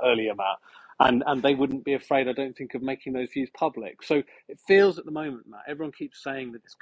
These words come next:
calmer, it's, it's, it's, you know, more, more, it's less frenetic than it was. Yeah, they're right. It, it, it is calmer. But what is going on behind the scenes and what is coming is, is so monumental and so big in those difficult decisions.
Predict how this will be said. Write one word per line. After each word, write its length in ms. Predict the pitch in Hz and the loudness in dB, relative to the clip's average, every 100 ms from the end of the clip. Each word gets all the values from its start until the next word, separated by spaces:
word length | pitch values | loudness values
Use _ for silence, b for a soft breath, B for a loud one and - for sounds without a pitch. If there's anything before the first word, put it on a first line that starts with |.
| - | -16
calmer, 420 | 120 123 123 117 - B B | -12 -10 -10 -12 -16 B B
it's, 220 | 131 - | -10 -8
it's, 240 | - 135 - | -10 -12 -4
it's, 400 | 156 147 107 - - | -4 -2 -6 -8 -10
you 100 | 123 | -8
know, 120 | 107 | -8
more, 300 | 127 131 123 | -4 -2 0
more, 340 | 123 139 135 139 | -2 -2 -2 -4
it's 220 | 139 - | -6 2
less 240 | 156 151 | 2 2
frenetic 480 | - 151 143 131 - | -2 2 2 2 -4
than 100 | 147 | -4
it 60 | 143 | 2
was. 220 | 151 - B B | 2 2 B B
Yeah, 180 | 294 - - | -2 0 2
they're 80 | 202 | 2
right. 320 | 226 117 - - | 4 0 -2 -4
It, 140 | 160 | 2
it, 120 | 180 | 4
it 140 | 175 - | 4 -2
is 140 | 180 | -4
calmer. 380 | - 127 101 90 - | 0 -2 0 -4 -6
But 120 | 151 | -6
what 220 | 175 202 | 0 2
is 80 | 185 | 2
going 220 | - 170 | 4 4
on 100 | 156 | 4
behind 300 | 139 139 147 | 0 -2 -4
the 60 | 127 | -4
scenes 500 | - 143 104 120 151 - B B - | -6 -6 -6 -10 -12 -12 B B -4
and 140 | 147 | 0
what 160 | 156 - | 0 0
is 120 | 156 | -6
coming 520 | - - 165 107 98 - | -6 -2 -2 -2 -8 -12
is, 240 | - - - | -14 -14 -2
is 260 | 160 147 - | -2 -2 2
so 300 | 190 185 160 | 6 8 6
monumental 600 | 165 160 160 160 - 120 | 0 -2 -4 -6 -10 -14
and 100 | 113 | -12
so 220 | - 156 | -6 -6
big 260 | 123 139 120 | -4 -6 -4
in 80 | |
those 140 | 131 135 | -6 -6
difficult 340 | 151 - 151 | -6 -8 -12
decisions. 320 | - 147 113 | -10 -10 -10